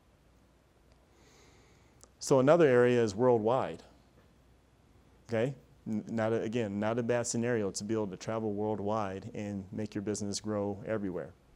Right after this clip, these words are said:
But that requires outsourcing. Outsourcing is relative to the client experience, because sometimes you don't wanna call that one eight hundred number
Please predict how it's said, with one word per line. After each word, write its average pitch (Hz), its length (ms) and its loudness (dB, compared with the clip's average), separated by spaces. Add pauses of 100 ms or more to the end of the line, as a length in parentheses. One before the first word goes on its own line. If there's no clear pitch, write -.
(760)
But 120 140 4
that 131 240 6
requires 127 460 2
outsourcing. 120 580 0 (480)
Outsourcing 107 640 0
is 101 140 -2
relative 110 420 2
to - 120 0
the 113 100 0
client 120 280 -2
experience, 113 540 -6
because 104 320 -6
sometimes 107 540 -2
you 110 80 0
don't 110 100 -2
wanna 110 160 -4
call 117 200 0
that 107 140 0
one 104 160 -2
eight 101 120 -4
hundred 107 320 -4
number 110 400 -2